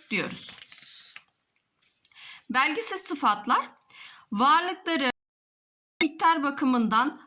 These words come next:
tam olarak belirtmeyen sıfatlardır. Birkaç, birçok, kimi, bazı, bir takım gibi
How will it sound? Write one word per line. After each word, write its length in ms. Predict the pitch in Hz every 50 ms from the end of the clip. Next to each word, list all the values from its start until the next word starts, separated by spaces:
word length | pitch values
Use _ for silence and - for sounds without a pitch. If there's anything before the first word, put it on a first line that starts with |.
| _ _ _
tam 320 | - - 339 349 359 302 -
olarak 640 | - 254 269 269 269 269 269 269 277 277 - - -
belirtmeyen 1000 | 226 180 175 233 240 262 269 320 370 359 - - - 262 247 226 214 202 190 190
sıfatlardır. 880 | 185 190 - - - 208 180 185 - 180 170 165 160 160 156 160 240 466 - - _ _ _ - - - - - - - _ -
Birkaç, 720 | 247 247 320 359 359 359 - 311 247 247 247 247 - - -
birçok, 760 | 294 277 285 311 294 302 - - 277 233 233 233 - - -
kimi, 540 | - 294 262 254 240 220 220 226 247 240 -
bazı, 800 | 240 202 220 254 262 262 254 247 208 196 208 214 226 240 - - -
bir 200 | 294 311 330 320
takım 400 | - 330 - - - 311 277 262
gibi 360 | 226 233 190 190 220 262 -